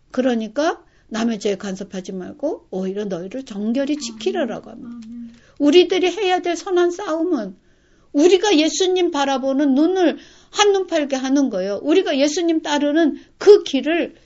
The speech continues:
Speaker 1: 지금 자꾸 딴 데로 눈 돌리게 하고 발걸음을 돌리게 하는, 믿음에서 떨어지게 하는,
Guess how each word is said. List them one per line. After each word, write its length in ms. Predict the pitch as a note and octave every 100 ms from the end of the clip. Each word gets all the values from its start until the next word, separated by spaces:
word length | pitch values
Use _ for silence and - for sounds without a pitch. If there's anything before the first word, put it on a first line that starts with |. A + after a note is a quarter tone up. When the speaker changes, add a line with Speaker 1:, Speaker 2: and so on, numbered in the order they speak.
| -
Speaker 1:
지금 320 | D#4+ G4 F4
자꾸 640 | - - _ F#4+ E4+ - - _ _ _ _ -
딴 320 | - G#4 G#4+
데로 560 | G4 C#4+ C4 C4+ A3+ - _ _ _ _ _
눈 220 | C4+ D#4+ F4+
돌리게 380 | E4+ D4+ B3
하고 300 | A#3 A3+ D4
발걸음을 580 | D4 C4+ C4+ B3 C4 D#4
돌리게 400 | B3+ C#4 C#4+ B3+
하는, 260 | G#3+ F#3+ F#3
믿음에서 640 | B3+ C4+ F#4+ E4 D4+ F4+
떨어지게 560 | G#4 G4 G4 D#4+ C#4 B3
하는, 560 | A3+ G#3 F#3+ F#3 -